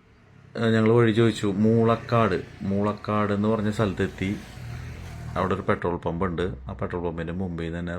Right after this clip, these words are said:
റൈറ്റിലേക്ക് തിരിഞ്ഞ് പോവാന്ന് പറഞ്ഞേ. അപ്പോൾ ഞങ്ങൾ ഇവിടുന്ന്, ഇപ്പോൾ നമ്മുടെ Google ഇവിടുന്ന് കട്ടായി, അത് നമുക്ക് റേഞ്ച് ഇല്ല, അപ്പോൾ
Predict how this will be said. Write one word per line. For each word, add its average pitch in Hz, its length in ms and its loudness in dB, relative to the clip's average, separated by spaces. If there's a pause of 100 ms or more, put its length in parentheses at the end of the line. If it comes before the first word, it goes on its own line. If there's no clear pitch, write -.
റൈറ്റിലേക്ക് 82 600 -8 (1120)
തിരിഞ്ഞ് 76 420 -6 (400)
പോവാന്ന് 76 360 -4
പറഞ്ഞേ. 62 220 -8 (1300)
അപ്പോൾ 101 180 2
ഞങ്ങൾ 98 220 6
ഇവിടുന്ന്, 110 280 8 (120)
ഇപ്പോൾ 107 180 4
നമ്മുടെ 107 260 6 (460)
Google 98 340 2 (680)
ഇവിടുന്ന് 104 300 0
കട്ടായി, 85 400 0 (340)
അത് 98 180 -4
നമുക്ക് 87 220 -4 (100)
റേഞ്ച് 95 360 2
ഇല്ല, 87 140 0 (560)
അപ്പോൾ 85 240 -4